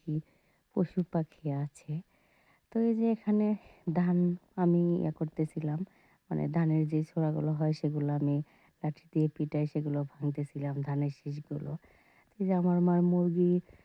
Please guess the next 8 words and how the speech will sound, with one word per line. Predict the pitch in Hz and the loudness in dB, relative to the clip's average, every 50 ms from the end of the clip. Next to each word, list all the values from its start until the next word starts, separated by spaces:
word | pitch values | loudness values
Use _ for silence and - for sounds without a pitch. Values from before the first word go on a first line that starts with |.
| _ _ _ | _ _ _
ছানাগুলো | - - 180 175 180 175 170 160 170 165 165 165 165 | -4 0 2 4 4 4 4 4 4 4 4 6 6
মা | 165 165 160 156 156 | 6 6 4 4 2
সহ | 147 - 160 151 151 156 | 0 -2 -2 -2 -2 -2
চলে | 151 - 156 151 147 147 147 147 | -2 0 0 0 2 2 0 0
এসেছে | 143 151 151 143 - 151 143 | 0 0 -2 -2 -2 -6 -6
ধান | 143 151 139 135 135 143 | -6 -6 -6 -6 -6 -6
খাইতে। | - 147 143 143 135 - - 143 143 156 180 _ _ _ _ _ _ _ _ _ _ - | -4 -4 -4 -4 -4 -6 -6 -6 -4 -4 -6 _ _ _ _ _ _ _ _ _ _ -6
গ্রামীণ | - 165 - 170 160 160 165 165 170 | -4 0 2 2 4 4 4 4 2